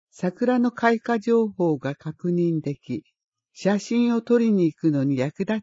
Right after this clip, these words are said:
ています。ゴミアプリの今週のゴミ出しカレンダーが便利。冊子で調べていたが、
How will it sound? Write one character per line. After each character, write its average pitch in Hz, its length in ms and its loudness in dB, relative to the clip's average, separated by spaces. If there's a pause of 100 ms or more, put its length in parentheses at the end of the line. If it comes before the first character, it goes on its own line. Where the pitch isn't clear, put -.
て 143 100 -6
い 127 120 -4
ま 117 160 -8
す。 - 180 -20 (1200)
ゴ 165 140 2
ミ 247 180 4
ア 262 120 0
プ 233 200 -4
リ 165 140 0
の 147 220 0 (420)
今 247 340 2
週 233 300 0
の 214 160 0
ゴ 196 140 0
ミ 208 160 2
出 226 160 0
し - 80 -18
カ - 180 -6
レ 208 160 0
ン 190 140 -2
ダ 139 240 -4
ー - 40 -20
が 117 160 -6
便 139 340 0
利。 - 180 -8 (1000)
冊 269 360 -4
子 196 160 -6
で 175 140 0
調 180 260 -2
べ 196 140 -2
て 160 100 -2
い 147 80 -2
た 120 220 -8
が、 123 160 -10